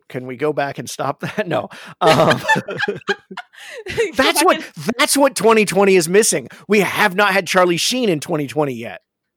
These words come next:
Speaker 2: Oh, man. Someone phone Charlie Sheen and tell him to, like, do a crazy Twitter rant or something. I don't know if he has Twitter, but he should get one to do a rant. We need it. I think that's
Speaker 1: Yeah.
Speaker 2: what we <laughs> need this year.
Speaker 1: All right, number three.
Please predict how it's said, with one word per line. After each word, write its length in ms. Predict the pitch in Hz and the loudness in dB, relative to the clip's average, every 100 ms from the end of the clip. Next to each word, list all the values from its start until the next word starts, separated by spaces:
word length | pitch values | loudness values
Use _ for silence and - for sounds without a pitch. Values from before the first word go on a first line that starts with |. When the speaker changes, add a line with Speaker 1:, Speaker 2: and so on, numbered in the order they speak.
| _ - | _ -6
Speaker 2:
Oh, 280 | 226 214 214 | -2 -2 -2
man. 300 | 226 208 208 | -4 -6 -6
Someone 520 | 262 277 339 359 349 | -6 -4 -2 -4 -8
phone 320 | - 247 269 | -8 -6 -6
Charlie 340 | 277 262 254 | -6 -6 -6
Sheen 540 | 247 - 220 196 196 190 | -8 -8 -8 -8 -10 -12
and 420 | - 202 196 196 208 - | -8 -8 -8 -14 -18 -12
tell 220 | - 226 | -4 -4
him 220 | 233 220 220 | -2 -6 -6
to, 100 | 208 | -4
like, 320 | 202 202 _ - | -4 -6 _ -14
do 180 | 220 208 | -6 -6
a 60 | |
crazy 360 | 208 208 202 190 | -4 -6 -6 -6
Twitter 280 | - 185 190 | -6 -6 -6
rant 260 | 180 180 | -8 -10
or 60 | 196 | -14
something. 320 | 185 180 185 | -14 -12 -6
I 80 | 247 | -2
don't 120 | 320 | 0
know 80 | 349 | 0
if 80 | 359 | -2
he 80 | 302 | -4
has 320 | 254 240 - | -2 -4 -6
Twitter, 340 | 285 277 285 | -6 -2 -4
but 100 | 262 | -6
he 100 | 233 | -10
should 160 | 233 226 | -12 -6
get 180 | 208 - | -6 -4
one 160 | 202 196 | -4 -6
to 220 | 208 190 _ _ _ _ | -10 -10 _ _ _ _
do 160 | 202 208 | -4 -2
a 80 | 202 | -2
rant. 340 | 190 180 175 | -2 -4 -6
We 160 | - 214 | -8 -4
need 160 | 202 | -4
it. 160 | 175 165 _ _ _ _ | -4 -8 _ _ _ _
I 40 | 208 | -10
think 180 | 226 | -8
that's 160 | 226 190 | -8 -8
Speaker 1:
Yeah. 60 | 208 | -8
Speaker 2:
what 80 | |
we 100 | 240 | -6
<laughs> 20 | 247 | -4
need 200 | 247 - | -4 -6
this 260 | 339 - | -10 -10
year. 180 | - - _ _ _ _ _ - - - - | -12 -12 _ _ _ _ _ -20 -20 -12 0
Speaker 1:
All 80 | 170 | 4
right, 160 | 170 | 4
number 280 | 165 180 190 | 4 2 2
three. 600 | - 190 190 165 139 123 | 2 2 4 2 0 -6